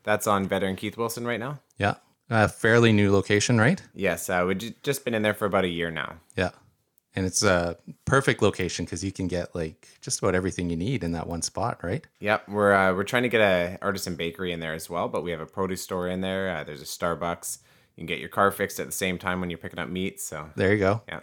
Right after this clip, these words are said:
Speaker 2: And there was a wine store there.
Speaker 1: There was, yes.
Speaker 2: What's happening in that little location now?
Speaker 1: Um, so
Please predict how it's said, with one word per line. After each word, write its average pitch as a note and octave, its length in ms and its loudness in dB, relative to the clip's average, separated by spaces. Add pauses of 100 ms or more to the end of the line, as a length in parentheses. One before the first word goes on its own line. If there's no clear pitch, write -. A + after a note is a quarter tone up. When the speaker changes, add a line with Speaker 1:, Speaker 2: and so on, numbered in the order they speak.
(140)
Speaker 2:
And A#2 140 4
there A#2 100 6
was A2+ 440 4
a C3 60 6
wine G#2+ 640 4 (380)
store F#2 340 2
there. E2 320 -2
Speaker 1:
There F#2+ 200 0
was, D2+ 280 -6
yes. A2 80 -2
Speaker 2:
What's B2+ 200 4
happening B2 460 4
in G2 100 6
that G2+ 340 4 (380)
little F2+ 480 2
location F2 540 -4
now? E2 180 -6 (160)
Speaker 1:
Um, G#2+ 520 2 (120)
so A#2+ 460 4